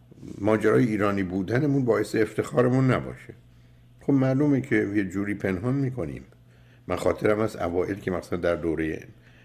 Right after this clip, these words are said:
هم انقلاب بود، هم مسئله هاستج گیری بود در اینجا که من اینجا بودم دیگه، بسیاری از ایرانی‌ها وقتی می‌گفتن کجایی هستی، به شلوغش می‌کردن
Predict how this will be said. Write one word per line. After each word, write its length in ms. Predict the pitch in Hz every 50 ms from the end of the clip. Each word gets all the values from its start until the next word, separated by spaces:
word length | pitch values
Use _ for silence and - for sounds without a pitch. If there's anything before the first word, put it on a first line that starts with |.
| - - - - _ - - - - 76
هم 160 | - 90 92
انقلاب 500 | 87 87 85 78 78 80 87 90 95 90
بود، 140 | 90 85 78
هم 120 | 90 90
مسئله 360 | 87 78 76 - 90 82 85 -
هاستج 480 | - 71 67 - - - 85 80 78 76 80 - 92
گیری 260 | 85 80 73 76 78
بود 240 | 76 73 78 - -
در 260 | 82 80 78 73 -
اینجا 280 | 82 78 76 76 82 78
که 100 | - -
من 180 | 78 82 82 80
اینجا 320 | 78 76 73 80 95 110
بودم 320 | 123 123 101 87 78 73
دیگه، 300 | 65 - - - - - - - - - - - - - - - - - - -
بسیاری 400 | 113 - - 147 165 180 170 156
از 140 | 127 -
ایرانی‌ها 500 | - - 113 110 110 110 110 110 120 139
وقتی 220 | 151 151 147 - 131
می‌گفتن 320 | 123 120 - 110 110 110
کجایی 420 | 104 - 110 98 104 107 107 104 95
هستی، 560 | 98 98 95 - - - 135 139 131 123 127 -
به 120 | - 117
شلوغش 480 | 110 - - 113 120 139 135 147 143 -
می‌کردن 540 | 123 117 - 123 110 110 98 101 104 101